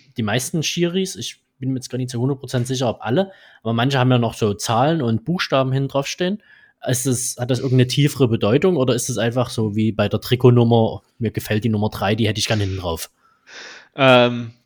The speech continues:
Speaker 2: also wir in Deutschland haben diese Nummer natürlich nicht, aber die N F L hat ja die Nummern und da steht dann immer R drauf für Referee, dann hast du ein L für Line Judge, F für Field Judge. Also das sind eben genau diese Bezeichnungen,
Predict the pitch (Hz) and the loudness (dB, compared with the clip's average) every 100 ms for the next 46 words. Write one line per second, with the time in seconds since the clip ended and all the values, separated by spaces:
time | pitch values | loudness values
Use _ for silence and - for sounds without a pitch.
0 | _ _ _ _ _ 135 127 117 127 135 | _ _ _ _ _ -2 0 0 -4 -10
1 | 131 139 127 127 120 117 113 131 127 117 | 2 2 2 -2 -6 -8 -8 -10 -8 -10
2 | 117 117 120 117 117 - 120 - 190 - | -10 -12 -10 -8 -8 -10 -12 -8 -8 -8
3 | _ _ _ - _ - 117 117 120 117 | _ _ _ -20 _ 0 2 2 0 -2
4 | 127 139 160 165 165 160 175 220 - _ | 0 2 2 2 0 0 -2 -4 -8 _
5 | _ _ _ _ - 123 117 135 127 123 | _ _ _ _ -4 2 4 4 2 4
6 | 120 117 143 175 - 156 - 123 147 170 | 4 8 8 8 4 4 4 2 2 0
7 | 170 175 170 123 120 208 175 135 143 160 | -2 -2 -2 -4 -6 -6 -2 4 4 4
8 | - 123 120 135 143 139 139 139 - - | -4 -6 0 2 2 4 2 2 -8 0
9 | 131 131 - - 123 147 156 160 185 - | 2 2 -4 -12 -4 -2 0 2 0 -2
10 | - _ _ _ _ _ _ _ _ _ | -10 _ _ _ _ _ _ _ _ _
11 | _ - 135 127 123 120 117 _ _ _ | _ 0 2 4 4 2 -2 _ _ _
12 | _ - _ _ _ _ _ _ _ _ | _ -20 _ _ _ _ _ _ _ _
13 | _ _ _ _ _ _ _ _ _ _ | _ _ _ _ _ _ _ _ _ _
14 | _ _ 143 139 143 135 - 135 123 127 | _ _ -2 0 0 0 0 0 0 -4
15 | 190 127 123 131 123 - 135 147 185 214 | 0 0 0 -4 -4 -2 -2 -2 -4 -6